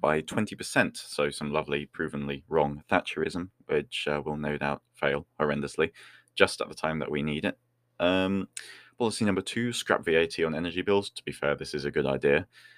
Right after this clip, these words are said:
It'll save families a couple of hundred pounds, but at the same time, it's too little, um, since energy bills are predicted to hit four grand a year next year. So, um, he's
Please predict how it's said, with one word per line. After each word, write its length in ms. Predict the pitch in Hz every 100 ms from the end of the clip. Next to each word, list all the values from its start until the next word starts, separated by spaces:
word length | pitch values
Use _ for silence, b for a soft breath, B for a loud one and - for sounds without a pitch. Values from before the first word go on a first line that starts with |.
| B B _ _ -
It'll 200 | - 76
save 260 | 80 73
families 380 | - 78 73 71
a 60 | 73
couple 260 | - 76
of 60 | 71
hundred 240 | 76 73
pounds, 360 | - 73 76 80
but 240 | - 76 - _ _ -
at 80 | 82
the 60 | -
same 220 | 85 80
time, 280 | 87 90 85
it's 160 | -
too 200 | - 95
little, 320 | 82 82 98 - -
um, 300 | 80 78 85
since 260 | - - -
energy 260 | 87 80 85
bills 240 | 87 80
are 40 |
predicted 380 | - - 76 85
to 80 | 80
hit 200 | 92 -
four 280 | - 95 90
grand 360 | 92 92 90
a 40 | 90
year 280 | 87 92 90
next 280 | 90 -
year. 200 | 98 113 113
So, 220 | - 78 78 B B B B B B
um, 280 | 80 78 80
he's 240 | 85 78